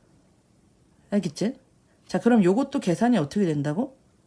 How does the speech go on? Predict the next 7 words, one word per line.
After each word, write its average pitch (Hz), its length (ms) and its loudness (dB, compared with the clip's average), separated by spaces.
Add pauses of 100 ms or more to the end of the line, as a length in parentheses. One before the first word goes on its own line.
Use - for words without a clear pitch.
(120)
얘네 254 320 6
둘 233 280 2
자리를 208 460 2
요렇게 220 300 -2
바꿔가지고서는 170 1400 -2
이를 190 300 2
만들었고, 151 760 -2